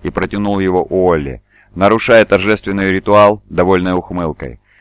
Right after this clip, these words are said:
Когда тебя силой заставляет служить какой-то совершенно голый незнакомец, это одно. Но когда ты вдруг оказываешься на стороне победителя в некой важной схватке, это уже совсем другое.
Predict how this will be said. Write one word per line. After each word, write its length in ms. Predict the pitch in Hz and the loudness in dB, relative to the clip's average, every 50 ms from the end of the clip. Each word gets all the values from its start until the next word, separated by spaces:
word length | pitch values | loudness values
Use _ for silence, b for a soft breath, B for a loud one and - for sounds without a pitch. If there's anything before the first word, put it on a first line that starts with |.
| _ _ _ | _ _ _
Когда 300 | - 120 95 98 123 120 | -6 -6 0 2 2 2
тебя 260 | - 120 113 120 117 | 4 2 0 0 0
силой 320 | - - 117 117 117 107 98 | 0 -2 -2 0 0 0 0
заставляет 560 | 101 104 - - 107 107 113 110 107 101 - | -2 -4 -4 -4 -2 2 2 2 2 2 -2
служить 440 | - 110 107 95 113 110 - _ _ _ | -6 -6 -4 -4 -4 -6 -6 _ _ _
какой-то 380 | - 95 92 - 113 110 - 101 | -8 -8 -4 -2 -2 -2 -2 -4
совершенно 540 | - 110 101 104 98 - 117 107 104 101 95 | -4 -4 -2 -2 -2 -2 -2 -2 -2 -4 -2
голый 320 | 90 104 101 98 98 98 | 0 0 2 2 0 0
незнакомец, 760 | 98 95 95 92 101 101 - 117 113 107 90 82 - - _ - | -2 -2 -2 -4 -6 -4 -2 -2 -2 0 -2 -6 -10 -14 _ -6
это 260 | 95 95 - 95 95 | -6 0 2 4 4
одно. 380 | 95 87 87 92 82 73 64 - _ _ _ _ _ _ _ _ - | 4 2 0 -4 -4 -6 -6 -10 _ _ _ _ _ _ _ _ -8
Но 120 | 90 95 | -6 -4
когда 260 | - 117 117 120 123 | -2 0 2 2 4
ты 140 | 107 120 113 | 4 2 0
вдруг 260 | 104 107 117 117 - - | 0 -2 -2 -2 0 0
оказываешься 680 | 87 - - 113 113 104 110 107 101 98 - - 98 | 0 2 2 2 2 2 2 0 0 0 -2 -4 -6
на 120 | 98 101 95 | -6 -6 -6
стороне 400 | - - 107 107 107 107 104 104 | -4 -2 -2 -2 0 -2 -4 -2
победителя 760 | - 95 95 95 104 104 113 113 - - 80 71 65 - - _ | -4 -4 -4 -2 -4 -2 -2 -2 -2 -4 -6 -8 -8 -10 -14 _
в 120 | 76 73 | -10 -6
некой 320 | 90 101 104 104 - 101 98 | -2 -2 -2 0 2 2 4
важной 380 | 95 101 98 87 92 98 92 | 4 4 4 2 0 -4 -6
схватке, 600 | - - - 95 98 104 104 - - - 67 - - | -8 -6 -2 2 4 4 4 2 -2 -8 -16 -10 -6
это 200 | - 92 92 101 | -6 -4 -2 -2
уже 220 | 101 92 87 92 85 | -2 -2 -2 -4 -6
совсем 360 | - 90 - - 95 90 92 | -8 -10 -8 -6 -6 -6 -6
другое. 500 | 87 85 87 85 82 82 73 67 62 | -6 -8 -6 -4 -4 -4 -4 -4 -8